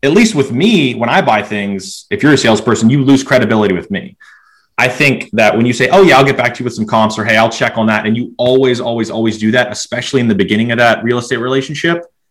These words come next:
they're like, "Oh, wow, he does everything he says he's gonna do. He's very serious. He's a professional. Let's stay with him." And you give them no reason to go look at other realtors.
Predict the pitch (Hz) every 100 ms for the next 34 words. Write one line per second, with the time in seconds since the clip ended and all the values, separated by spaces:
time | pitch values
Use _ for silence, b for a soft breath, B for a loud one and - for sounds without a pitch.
0 | _ _ _ - 123 117 107 - 127 107
1 | 107 98 90 117 107 110 110 110 117 110
2 | 117 110 107 101 98 95 92 92 113 107
3 | 104 98 95 87 101 - 95 95 - 92
4 | 87 b b - 117 117 - - 139 113
5 | 98 95 82 85 101 113 131 120 120 110
6 | 104 113 120 117 139 131 110 98 98 95
7 | 95 95 85 92 92 - 78 -